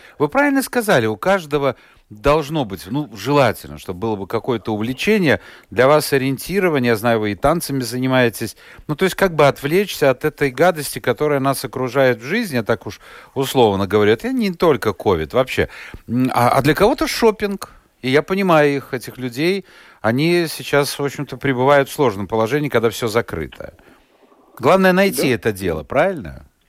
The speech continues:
Speaker 2: Конечно, конечно. Здесь начать. Хотя отвлекаться существует много способов, да, например, человек идет там,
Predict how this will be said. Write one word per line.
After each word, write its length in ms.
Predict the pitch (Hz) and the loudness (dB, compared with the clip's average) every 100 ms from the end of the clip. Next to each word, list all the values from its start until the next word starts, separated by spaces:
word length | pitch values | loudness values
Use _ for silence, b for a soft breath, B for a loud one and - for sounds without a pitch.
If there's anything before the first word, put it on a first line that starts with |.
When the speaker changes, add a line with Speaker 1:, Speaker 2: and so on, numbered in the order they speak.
| _ _ _ _ _ _ _ | _ _ _ _ _ _ _
Speaker 2:
Конечно, 500 | - 175 170 92 - _ _ | -6 -2 -2 -4 -10 _ _
конечно. 440 | - 139 104 - 104 | -12 -10 -10 -12 -8
Здесь 200 | 123 127 | -8 -6
начать. 440 | 117 - 156 240 - B B B _ | -8 -6 -6 -6 -10 B B B _
Хотя 300 | - 135 143 | -8 -2 0
отвлекаться 840 | 127 131 131 139 - - 120 117 113 | 0 0 0 -2 -2 -4 -2 -2 -4
существует 460 | 123 - - 123 - | -6 -8 -2 -2 0
много 260 | 190 226 135 | 0 0 -4
способов, 540 | - 110 104 - - | -4 -6 -6 -12 -12
да, 160 | 104 120 | -6 -4
например, 300 | 113 - 95 | -4 -6 -8
человек 300 | - 104 107 98 | -4 -2 0 0
идет 240 | 113 117 | 0 0
там, 160 | 101 | -4